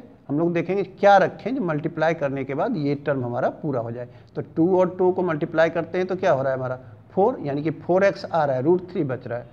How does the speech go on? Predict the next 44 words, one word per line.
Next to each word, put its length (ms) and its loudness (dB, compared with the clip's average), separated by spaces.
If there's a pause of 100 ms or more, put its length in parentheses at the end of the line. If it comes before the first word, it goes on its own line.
(240)
तो 60 -4
यहाँ 240 0
पे 120 0
हम 100 0
लोग 140 -2
क्या 140 0
करेंगे, 360 -4
root 260 -6
three 160 -6
लिख 180 -12
देंगे, 260 -16 (640)
ठीक। 240 -6 (440)
अब 140 2
यानी 260 2
कि 160 -2
बी 240 4
value 300 2
मिल 140 0
गया 200 2
हम 100 0
लोग 160 -4
को, 120 -12 (320)
तो 60 -6
plus 680 2 (380)
root 320 0 (120)
three 240 -2
का 240 0 (240)
whole 200 0
square 300 0
करेंगे। 340 -2 (440)
अब 140 2
जितना 280 0
हम 100 0
लोग 120 2
इसमें 280 -2
plus 300 2
करते 300 -2
हैं 120 -4
उतना 260 -4
ही 120 0
हमको 220 -2
क्या 160 2
करना 260 0
पड़ेगा, 360 0